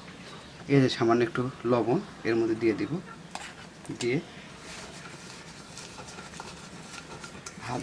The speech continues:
দিয়ে একটু, হাত দিয়ে কিছুক্ষণ মেরে নেব।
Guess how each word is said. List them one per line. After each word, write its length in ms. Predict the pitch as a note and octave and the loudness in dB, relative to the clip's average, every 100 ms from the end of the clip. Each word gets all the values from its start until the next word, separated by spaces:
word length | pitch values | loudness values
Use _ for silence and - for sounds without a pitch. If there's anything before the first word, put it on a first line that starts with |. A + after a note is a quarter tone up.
| - | 4
দিয়ে 120 | A2 | 4
একটু, 160 | - D3 - - - - - - - - - - - - - - | 4 2 2 -4 -8 -8 -10 -12 -8 -6 -6 -6 -8 -10 -8 -6
হাত 140 | A2+ A#2 - | -4 -4 0
দিয়ে 120 | A#2+ C#3+ | 0 2
কিছুক্ষণ 400 | A#2+ B2+ - C#3 - - - - - A#2+ | -2 -4 0 0 0 -6 -12 -12 -2 4
মেরে 180 | A#2+ G#2+ | 6 4
নেব। 120 | G2+ | 2